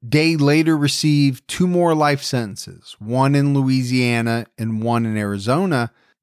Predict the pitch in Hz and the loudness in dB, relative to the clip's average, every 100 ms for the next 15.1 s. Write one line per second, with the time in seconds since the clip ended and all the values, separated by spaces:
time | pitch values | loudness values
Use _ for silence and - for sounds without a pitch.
0 | _ 139 175 208 202 202 185 160 - 165 | _ -2 0 0 0 0 0 0 0 0
1 | 165 151 139 151 151 127 139 165 139 165 | 0 0 0 0 0 -2 -6 -6 -10 -8
2 | 165 165 _ _ _ _ - 135 120 139 | -10 -12 _ _ _ _ -2 -2 0 0
3 | 135 131 120 113 135 151 160 135 147 139 | 0 -2 -6 -2 0 2 2 2 0 -2
4 | 123 - 135 135 139 131 - _ - 156 | -6 -2 -2 0 -2 -2 -6 _ 0 2
5 | 175 - 170 151 - 151 147 135 - 139 | 0 -2 -12 -8 -2 0 0 -4 -4 -2
6 | 135 131 - - 104 127 127 110 123 123 | -2 -6 -10 -8 -2 0 0 0 0 0
7 | 117 110 113 117 110 - 117 113 104 104 | -2 -6 -6 -6 -6 -2 0 0 -4 -8
8 | 107 131 135 _ _ _ _ 214 233 - | -6 -8 -12 _ _ _ _ -2 0 0
9 | 170 - 143 131 113 113 110 95 90 92 | -2 0 0 0 -2 -4 -6 -10 -16 -18
10 | - _ _ _ - 143 143 156 139 143 | -20 _ _ _ -6 -4 0 0 0 2
11 | 247 240 170 151 139 131 131 - 127 123 | 2 2 0 2 2 2 0 -4 -4 0
12 | 139 135 147 127 104 180 214 175 147 120 | 0 0 0 -2 0 0 2 0 -2 -4
13 | 131 139 135 127 151 156 151 156 139 135 | -2 0 -2 0 -2 0 -2 -2 -2 -4
14 | 139 - - 151 139 - 123 104 - - | -6 -12 -6 -2 -2 -4 -8 -8 -10 -20